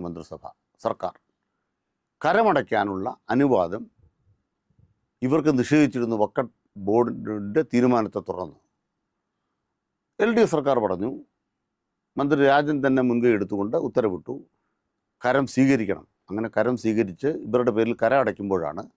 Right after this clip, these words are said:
കേസുകൾ വരികയും ആ കേസുകൾ ഹൈക്കോടതി കരം ഇവരുടെ പേരിൽ സ്വീകരിക്കുന്നത് സ്റ്റേ ചെയ്യുകയും ചെയ്യുന്ന നടപടി സ്വീകരിച്ചിട്ടുള്ളത്. ഈ സന്ദർഭത്തിലാണ്, കേസുകൾ നടക്കുന്ന സന്ദർഭത്തിലാണ്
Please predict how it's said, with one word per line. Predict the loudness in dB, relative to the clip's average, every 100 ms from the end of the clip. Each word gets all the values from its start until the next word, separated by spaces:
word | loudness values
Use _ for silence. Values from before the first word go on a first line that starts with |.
| _ _ _ _ _
കേസുകൾ | 0 2 2 2 2
വരികയും | -2 -2 -2 -4
ആ | 0
കേസുകൾ | -2 0 -2 0
ഹൈക്കോടതി | -2 0 -2 -2 -10 -14 _ _ _ _
കരം | 0 2 2
ഇവരുടെ | 0 2 2
പേരിൽ | 0 -4 -4
സ്വീകരിക്കുന്നത് | -2 -2 -2 -4 -6
സ്റ്റേ | 0 2 2
ചെയ്യുകയും | 0 -4 -6 -6
ചെയ്യുന്ന | -4 -4
നടപടി | -4 -4 -6
സ്വീകരിച്ചിട്ടുള്ളത്. | -6 -6 -8 -14 -18 -18 -18 _ _ _ _ _ _ _ _ _ _ _ 0
ഈ | 2
സന്ദർഭത്തിലാണ്, | 2 2 0 0 0 0 -4 -10 _ _ _ _ _ _
കേസുകൾ | 2 4 2 4
നടക്കുന്ന | 2 0 -4
സന്ദർഭത്തിലാണ് | -4 -4 -4 -2 0 0